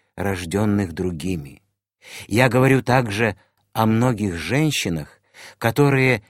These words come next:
не имея своих детей, по-матерински относились к чужим. Пророки последних дней учат:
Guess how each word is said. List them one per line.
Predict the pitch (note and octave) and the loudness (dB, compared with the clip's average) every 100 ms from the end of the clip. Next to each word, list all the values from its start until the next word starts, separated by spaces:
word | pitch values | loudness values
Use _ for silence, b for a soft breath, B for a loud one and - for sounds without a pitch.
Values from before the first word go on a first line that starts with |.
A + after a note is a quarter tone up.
| b b | b b
не | - A2+ C3 C3 | 0 2 4 4
имея | B2+ C3+ B2 G#2+ | 2 2 0 -2
своих | - G#2 G#2+ G#2+ D#2 | -4 -2 0 -2 -4
детей, | F2 - A#2+ D#3 C3+ - _ _ b b b - | -8 -4 -2 0 -2 -8 _ _ b b b 2
по-матерински | B2+ A#2+ A2 A2 G#2 A#2 E3 D#3 - D3 C#3+ b b b | 4 4 0 0 0 2 2 0 -4 -2 -4 b b b
относились | - A2+ - G2+ G2+ - A2 A#2+ A2+ - | -6 -6 -2 -2 -2 -4 -2 -2 -2 -6
к | - | -12
чужим. | - G2 F2 D#2 D#2 C#2+ _ _ _ _ _ _ _ _ _ _ _ _ _ _ _ _ _ _ _ | -8 -6 -6 -8 -10 -14 _ _ _ _ _ _ _ _ _ _ _ _ _ _ _ _ _ _ _
Пророки | F#2+ A2 G#2+ A#2 - | -2 2 2 2 0
последних | G#2+ G#2+ - A2+ G2 G2+ E2+ | -2 -2 0 -2 0 -2 -2
дней | G2 A#2+ A2 | 0 0 0
учат: | B2 A2 - D2 | -4 -8 -8 -14